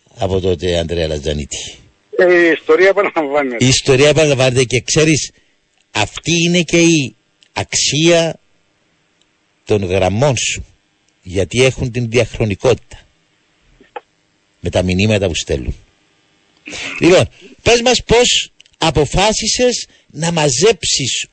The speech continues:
Speaker 1: όλα αυτά τα κείμενα και να μας τα χαρίσεις σε αυτή την έκδοση των τρακόσων και σελίδων.
Speaker 2: Ε,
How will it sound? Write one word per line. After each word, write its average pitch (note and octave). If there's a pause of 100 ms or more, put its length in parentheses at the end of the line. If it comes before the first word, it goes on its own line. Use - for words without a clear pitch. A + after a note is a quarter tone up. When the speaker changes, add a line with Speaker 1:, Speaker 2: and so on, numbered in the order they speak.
(100)
Speaker 1:
όλα A3+
αυτά F3
τα D3+
κείμενα F#3+ (400)
και D3+
να D3
μας C#3
τα C#3
χαρίσεις D#3+ (320)
σε -
αυτή D#3+
την B2+
έκδοση D#3+ (100)
των C#3+
τρακόσων D3
και F#3
σελίδων. A#2 (1700)
Speaker 2:
Ε, C#3+